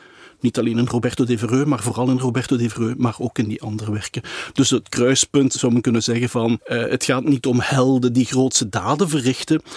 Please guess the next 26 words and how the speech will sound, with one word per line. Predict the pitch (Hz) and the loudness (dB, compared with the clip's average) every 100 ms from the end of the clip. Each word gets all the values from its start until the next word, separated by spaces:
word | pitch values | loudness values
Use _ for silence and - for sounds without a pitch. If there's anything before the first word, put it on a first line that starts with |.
| - | -8
maar | - 127 | -2 0
het | 127 | 0
gaat | 160 170 | -2 0
eigenlijk | 131 143 127 | 0 0 0
om | 117 | 0
helden | - 135 165 143 | 2 0 0 0
die | 117 | 0
helden | 127 151 160 | 2 0 0
zijn | 170 165 | 0 2
omdat | 135 127 | 0 0
ze | - | 0
zich | 131 131 | 0 0
op | 117 | -2
een | 151 | 0
of | 147 | 2
andere | 135 123 | 2 2
manier | 113 117 131 165 - | 2 4 6 4 2
in | 139 131 131 | 4 4 4
verhouding | 127 120 117 131 147 156 | 0 -2 2 2 4 4
moeten | 143 131 135 | 4 4 2
brengen | 113 123 147 139 | 0 0 0 0
tot | - - | -2 -2
hun | 113 113 | -2 0
eigen | 127 139 147 - | 0 2 0 2
emotionele | 127 113 - 107 117 101 | 2 2 0 0 -2 -2
wereld. | 104 113 92 95 - | -2 -4 -6 -10 -16